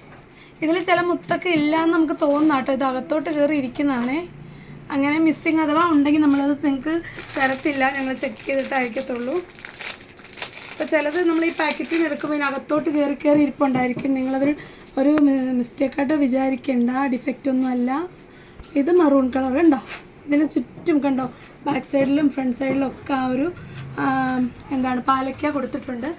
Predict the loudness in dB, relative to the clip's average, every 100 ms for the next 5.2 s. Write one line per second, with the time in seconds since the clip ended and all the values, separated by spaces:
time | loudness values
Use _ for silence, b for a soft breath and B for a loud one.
0 | B B -10 -2 2 0 -2 -2 2 2
1 | 2 0 -2 -4 -2 -2 -2 B B B
2 | -4 0 2 2 0 -2 -6 -4 0 2
3 | 4 4 2 0 -2 -2 -2 -4 -4 -4
4 | -6 -6 -4 -2 -2 -2 0 2 4 4
5 | 2